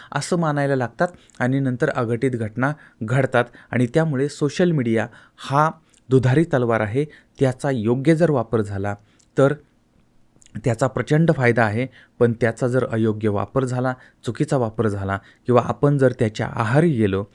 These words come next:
तर मात्र ते अत्यंत घातक आहे, हे आम्ही लक्षात ठेवलं पाहिजे. आणि मीडियामध्ये जे फोटो दाखवले जातात, जे चेहरे दाखवले जातात, इतका सुंदर, इतकी सुंदर कुणीच नसते. किंवा तुम्ही चित्रपटामध्ये पण काही थोबडी पाहता,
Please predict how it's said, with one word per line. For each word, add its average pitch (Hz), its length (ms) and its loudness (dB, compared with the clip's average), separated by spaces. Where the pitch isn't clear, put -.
तर 151 120 6
मात्र 107 360 -2
ते 110 120 -4
अत्यंत 110 480 -4
घातक - 460 -4
आहे, 120 200 -2
हे 131 140 0
आम्ही 110 240 0
लक्षात 107 300 -4
ठेवलं 110 280 0
पाहिजे. 110 360 0
आणि 117 300 2
मीडियामध्ये 123 720 4
जे 101 160 -4
फोटो 113 360 -2
दाखवले 104 420 0
जातात, 101 320 -4
जे 110 80 -2
चेहरे 123 380 2
दाखवले 104 420 2
जातात, 104 280 -2
इतका 143 440 -2
सुंदर, 117 540 -4
इतकी 135 340 -8
सुंदर 120 420 -4
कुणीच 165 400 0
नसते. 110 340 -2
किंवा 123 200 4
तुम्ही 123 160 2
चित्रपटामध्ये 131 760 0
पण 139 140 -4
काही 135 200 -2
थोबडी 113 260 0
पाहता, 104 360 -2